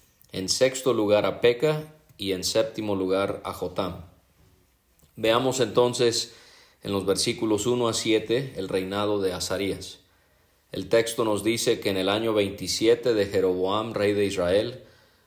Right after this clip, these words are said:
comenzó a reinar Azarías, hijo de Amasías, rey de Judá. Su nombre de Azarías también fue Usías.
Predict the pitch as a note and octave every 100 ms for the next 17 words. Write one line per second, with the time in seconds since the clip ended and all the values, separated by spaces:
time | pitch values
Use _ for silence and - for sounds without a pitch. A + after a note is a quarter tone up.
0 | _ - - G2+ F#2+ A2+ A#2 G#2+ G2+ G2+
1 | A2 A2+ - G2+ G#2+ B2+ C#3 C3+ - A#2
2 | A#2 A#2 G#2+ F#2+ F#2 F2 B2+ G#2 - -
3 | - - G#2 G#2+ G2+ G2 F#2+ F#2+ F2 -
4 | _ _ _ _ _ _ - _ _ -
5 | - A2 A#2+ B2+ C3 A#2+ G#2 F#2 - F#2+
6 | G2 F#2+ F#2 - G#2 - G#2 B2 B2 B2
7 | - G2 G2+ G#2+ G#2 G#2+ G#2+ G#2 G2 -
8 | G2 F#2+ C#3 C3 F2 -